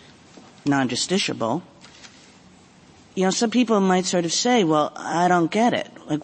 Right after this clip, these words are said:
why do people keep using race when they can just do it directly? Just do, use the election data, do the partisan gerrymandering."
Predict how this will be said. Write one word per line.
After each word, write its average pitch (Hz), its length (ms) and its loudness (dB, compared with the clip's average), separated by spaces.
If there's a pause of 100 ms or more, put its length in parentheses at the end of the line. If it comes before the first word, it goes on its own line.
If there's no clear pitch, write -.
(140)
why 180 320 0
do 196 80 -4
people 180 320 -2
keep - 300 -6
using 151 420 0
race 165 420 -2
when 143 200 0
they 143 100 0
can 147 200 0
just 160 340 -4
do 165 180 0
it 180 120 -4
directly? 190 580 -4 (480)
Just - 240 -2
do, 180 360 2 (120)
use 190 340 0
the 160 140 2
election 175 480 0
data, 175 420 0 (360)
do 196 180 4
the 175 100 0
partisan 165 580 0
gerrymandering." 165 960 2